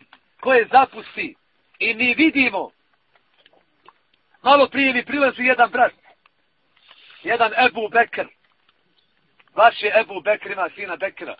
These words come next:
Stari moj, muđahid na Allahom putu. I kad klanja, vidi se da je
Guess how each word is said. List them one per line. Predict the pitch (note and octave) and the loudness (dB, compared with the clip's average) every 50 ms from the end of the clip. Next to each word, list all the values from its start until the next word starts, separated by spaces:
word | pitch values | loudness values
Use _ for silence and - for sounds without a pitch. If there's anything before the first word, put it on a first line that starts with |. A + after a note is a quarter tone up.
| _ _ _ _ _ _ _ _ _ _ _ _ _ _ _ _ _ _ _ _ _ _ _ | _ _ _ _ _ _ _ _ _ _ _ _ _ _ _ _ _ _ _ _ _ _ _
Stari | - G3+ A#3 B3 A#3+ G#3+ G#3+ G#3 | 4 8 10 10 10 8 6 -2
moj, | G#3 G#3+ G3+ F#3 E3 C3+ - _ _ _ _ _ _ _ _ | -2 -2 -4 -4 -6 -8 -12 _ _ _ _ _ _ _ _
muđahid | D#3+ E3+ D#3+ F3+ G3 G#3 G#3+ F#3+ F#3 F3+ | -16 -12 -8 -4 -4 -2 -2 -4 -6 -6
na | F3+ | -8
Allahom | F3+ F3+ F#3 G3 F#3+ F3+ F3+ D#3+ C3 | -8 -6 -6 -6 -6 -6 -8 -12 -16
putu. | - E3+ G3 G3+ G3 - D#3+ C#3+ - _ _ _ _ _ _ _ _ _ _ _ _ _ _ _ _ _ _ _ _ _ _ _ _ _ _ _ _ | -16 -14 -14 -14 -14 -16 -20 -20 -20 _ _ _ _ _ _ _ _ _ _ _ _ _ _ _ _ _ _ _ _ _ _ _ _ _ _ _ _
I | - F3 | -16 -12
kad | - F#3 F3 | -10 -10 -8
klanja, | - - G#3+ G#3 G3+ G3 | -4 -2 -2 -2 0 -2
vidi | F#3 F3 F#3 F3+ F3 E3 C#3 - | -4 -4 -4 -8 -8 -10 -10 -10
se | D#3+ C#3+ | -12 -10
da | D3+ D#3 | -8 -6
je | D3+ D3+ C#3 | -6 -6 -8